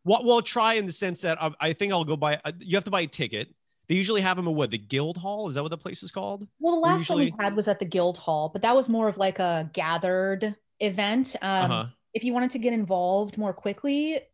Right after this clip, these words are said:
Speaker 2: again, after covid, there are these, like, meet and greets that happen
Speaker 1: Okay.
Speaker 2: where you just get to come and meet the community. No play occurs.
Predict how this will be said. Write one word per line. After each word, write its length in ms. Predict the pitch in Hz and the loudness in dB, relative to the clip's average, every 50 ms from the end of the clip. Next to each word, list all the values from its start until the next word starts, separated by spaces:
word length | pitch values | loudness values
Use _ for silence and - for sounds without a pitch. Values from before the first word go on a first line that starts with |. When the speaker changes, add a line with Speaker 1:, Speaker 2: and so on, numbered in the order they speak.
| _ _ _ _ _ _ _ _ _ _ _ - | _ _ _ _ _ _ _ _ _ _ _ -4
Speaker 2:
again, 280 | 220 202 208 180 180 185 | -2 0 0 0 0 -2
after 260 | - 180 175 - 196 175 | -2 -4 -4 -4 -8 -6
covid, 420 | - 208 202 190 180 170 170 160 | -2 -2 -2 0 0 -2 -2 0
there 240 | 220 220 - - - | 0 0 0 2 2
are 260 | 196 196 220 233 240 | 2 2 2 2 0
these, 200 | 220 226 214 - | 0 -2 -2 -2
like, 160 | 208 180 - | -2 -4 -2
meet 380 | 180 180 185 190 196 190 214 - | -6 -4 -4 -4 -4 -4 -4 -4
and 160 | 220 226 226 | -2 -2 0
greets 380 | 214 226 247 247 254 254 - - | 0 0 0 0 -2 -2 -2 0
that 160 | 262 254 247 | 0 0 0
happen 500 | - 247 247 247 247 269 269 285 294 285 285 - - - - - - | 0 -2 -2 -2 0 0 2 2 0 0 -2 -10 -20 -20 -18 -12 -10
Speaker 1:
Okay. 240 | 110 - 95 92 107 | -8 -8 -8 -8 -2
Speaker 2:
where 120 | 262 269 | 0 2
you 80 | 254 247 | 2 2
just 180 | 262 - - | 2 0 2
get 140 | - 247 - | 2 2 2
to 100 | - 247 | 0 -4
come 200 | - - 247 233 | -4 -2 0 0
and 100 | 226 214 | 2 2
meet 140 | 214 214 214 | 0 -2 -2
the 60 | 214 | -4
community. 520 | - 214 196 185 180 185 180 190 180 185 185 | -6 -6 -6 -4 -6 -6 -6 -6 -8 -6 -2
No 180 | 208 247 277 | 0 0 0
play 420 | 277 - - 220 185 180 196 226 - | 0 0 0 2 2 2 2 2 0
occurs. 640 | - 247 - - 285 285 285 294 320 330 - - | -2 -4 -2 2 2 4 4 2 0 -2 -6 -10